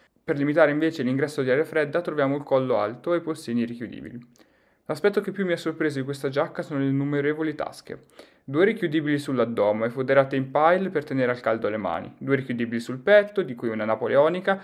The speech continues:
una interna per lo smartphone ed mi-, ed infine una grande tasca rete per riporre guanti o cappello. Il cappuccio è removibile grazie a un sistema di bottoni e strap ed è inoltre regolabile tramite lacci. Inoltre, per proteggerci dalla pioggia, troviamo una comoda visiera.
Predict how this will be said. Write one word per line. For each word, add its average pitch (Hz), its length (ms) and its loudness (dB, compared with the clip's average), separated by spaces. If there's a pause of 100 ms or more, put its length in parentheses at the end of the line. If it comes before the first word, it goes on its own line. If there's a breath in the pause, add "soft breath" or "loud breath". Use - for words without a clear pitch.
(240 loud breath)
una 147 200 0
interna 131 400 6
per 123 100 -4
lo 131 100 2
smartphone 202 500 0
ed 151 80 -6
mi-, 147 240 -2
ed 143 160 -4
infine 143 280 -2
una 120 140 0
grande 165 340 -4
tasca 143 320 0
rete 151 220 -2
per 160 100 -4
riporre 117 360 -2
guanti 175 360 0
o 180 60 0
cappello. - 640 -4 (720 soft breath)
Il 156 120 -8
cappuccio 214 440 2
è - 20 8
removibile 127 580 0
grazie 151 300 0
a - 20 -4
un 143 60 -8
sistema 165 360 -2
di 170 60 -2
bottoni 143 320 -2
e 127 60 -6
strap - 440 -8
ed 156 180 0
è - 20 4
inoltre 165 560 2
regolabile 143 680 4
tramite 120 380 2
lacci. - 520 -6 (280)
Inoltre, 165 500 2
per 139 160 -2
proteggerci 135 480 -4
dalla 160 140 4
pioggia, 135 360 0
troviamo 151 340 4
una 139 120 2
comoda 131 360 4
visiera. 101 460 -6